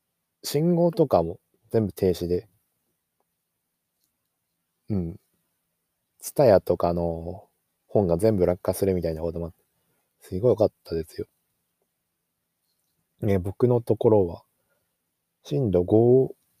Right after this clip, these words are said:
五強だったかな。確か僕のとこは震度五強ぐらいでしたね。うん、でも全然津波とかはなかったし、家も無事だったんでね、まあ、そんな、そんな被害あったわけではないですけど、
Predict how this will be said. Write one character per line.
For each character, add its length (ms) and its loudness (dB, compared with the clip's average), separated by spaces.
五 160 0
強 240 8
だ 100 0
っ 20 -2
た 160 -8
か 80 -4
な。 640 -8
確 240 -8
か 220 -4
僕 180 -6
の 100 0
と 120 -2
こ 80 2
は 60 2
震 180 -2
度 80 0
五 160 -4
強 160 2
ぐ 80 4
ら 60 6
い 40 -2
で 80 -8
し 60 -16
た 100 -12
ね。 160 -12
う 40 -6
ん、 80 -8
で 100 -4
も 80 -2
全 260 -4
然 100 0
津 140 -8
波 200 0
と 100 4
か 60 4
は 60 6
な 120 0
か 60 0
っ 60 -6
た 80 -2
し、 260 -10
家 380 2
も 200 2
無 100 2
事 100 -4
だ 100 4
っ 40 0
た 180 -4
ん 80 -10
で 80 -14
ね、 60 -10
ま 140 -2
あ、 120 -6
そ 100 -8
ん 100 -2
な、 100 -2
そ 100 -6
ん 80 -2
な 140 -4
被 140 -6
害 100 2
あ 80 0
っ 60 -4
た 140 -10
わ 60 -4
け 80 0
で 60 -6
は 80 -6
な 80 -6
い 60 -8
で 20 -12
す 100 -18
け 80 -8
ど、 80 -6